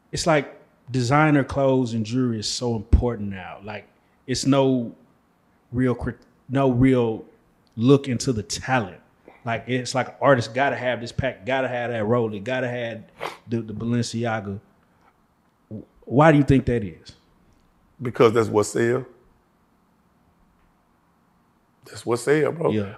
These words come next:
Speaker 2: I can put, I guarantee I can put on a whole fake Louis Vuitton, whatever, right now. And they ain't gonna know if it's real or fake.
Speaker 1: Yeah.
Speaker 2: They just gonna say, "Man, that nigga cleaned in them. They cleaned in the motherfucker." That's all they gonna say.
Speaker 1: Yeah.
Speaker 2: You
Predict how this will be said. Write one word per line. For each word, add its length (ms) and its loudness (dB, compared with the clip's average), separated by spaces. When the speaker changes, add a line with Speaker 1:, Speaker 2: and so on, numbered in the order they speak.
Speaker 2:
I 140 10
can 120 -4
put, 220 4
I 160 10
guarantee 400 4
I 60 8
can 80 6
put 120 2
on 120 4
a 40 -2
whole 400 6
fake 380 2
Louis 280 6
Vuitton, 440 0
whatever, 340 10
right 220 8
now. 280 2
And 280 -4
they 380 6
ain't 100 2
gonna 140 6
know 120 8
if 120 2
it's 100 0
real 300 4
or 40 -2
fake. 340 -6
Speaker 1:
Yeah. 240 -12
Speaker 2:
They 100 4
just 200 2
gonna 120 6
say, 240 0
"Man, 200 0
that 100 0
nigga 200 2
cleaned 360 -2
in 80 0
them. 140 -4
They 100 -4
cleaned 280 4
in 60 6
the 60 2
motherfucker." 420 6
That's 160 0
all 160 4
they 60 0
gonna 120 2
say. 340 2
Speaker 1:
Yeah. 180 -6
Speaker 2:
You 80 -10